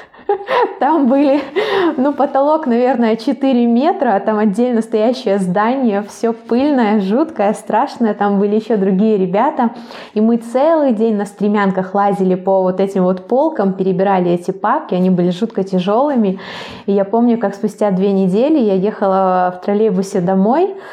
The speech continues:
я пришла домой, села на диван, а,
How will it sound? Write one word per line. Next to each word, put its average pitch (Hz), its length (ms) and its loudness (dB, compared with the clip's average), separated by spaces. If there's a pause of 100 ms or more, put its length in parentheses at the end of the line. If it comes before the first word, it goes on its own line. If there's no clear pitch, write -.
(220)
я 202 80 0
пришла 214 360 -2
домой, 202 320 0
села 214 340 0
на 196 120 2
диван, 202 500 0 (920)
а, 190 680 2